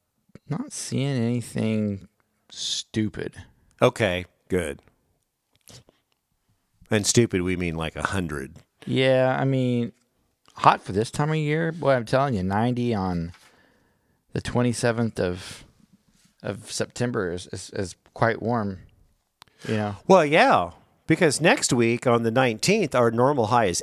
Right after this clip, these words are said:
Speaker 2: eighty. So if we're talking ninety, that's way above average.
Speaker 1: I could see,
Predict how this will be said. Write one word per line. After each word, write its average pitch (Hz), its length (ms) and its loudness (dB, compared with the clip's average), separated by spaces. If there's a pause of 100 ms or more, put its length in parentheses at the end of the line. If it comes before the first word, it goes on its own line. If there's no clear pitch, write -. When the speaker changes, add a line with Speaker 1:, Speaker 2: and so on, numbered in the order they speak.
(120)
Speaker 2:
eighty. 139 560 0 (260)
So 123 280 2
if - 120 -8
we're 180 80 2
talking 110 380 4
ninety, 127 300 2
that's 143 260 2
way 127 880 2
above 85 300 -2
average. 73 560 -6 (1400)
Speaker 1:
I 113 120 2
could 165 220 -6
see, 143 480 -4